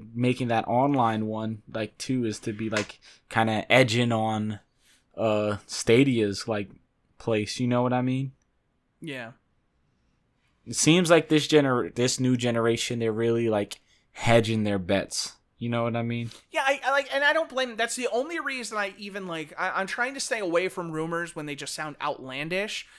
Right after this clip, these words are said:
Speaker 2: But the fact that it came from a reputable, s-, you know, site and
Speaker 1: Mm-hmm.
Speaker 2: things like that, it was like, okay, there might be something to this. I think it would be really cool, and that would be a really good way to justify,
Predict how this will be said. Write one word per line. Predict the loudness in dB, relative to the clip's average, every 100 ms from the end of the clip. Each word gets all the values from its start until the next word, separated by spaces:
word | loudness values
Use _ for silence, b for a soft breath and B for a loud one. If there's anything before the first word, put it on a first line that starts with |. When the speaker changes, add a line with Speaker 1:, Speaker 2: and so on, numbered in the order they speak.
| b -2
Speaker 2:
But | 0 0
the | -2
fact | 0 0 0
that | -4
it | -6
came | -8 -8
from | -8 -10
a |
reputable, | -4 -4 -4 -6 -8 -8
s-, | -10 -12 _
you | -10
know, | -10 -10 -14 _
site | -6 0 0 0 -8
and | -10 -8
Speaker 1:
Mm-hmm. | -8 -6
Speaker 2:
things | -8 -8
like | -12 -4
that, | 0 0
it | -2
was | -6 -6
like, | -6 -4
okay, | -4 -4 -6 -8 b b -2
there | -2
might | -2 -8 -6 -4 -4 -6 -14
be | -10
something | -8 -8 -8 -12 -16
to | -14 -14
this. | -14 -16 -12 -12 -14 b b 2
I | 4
think | 4 0 -6
it | -8
would | -8 -8
be | -8
really | -8 -10 -8 -10
cool, | -10 -10 -8 -8 -6
and | -6
that | -4 -2
would | -4
be | -4
a | -6
really | -4 -6 -6
good | -6 -8 -6
way | -4 -4 -6 -10
to | -14 -12
justify, | -8 -10 -10 -6 -4 -4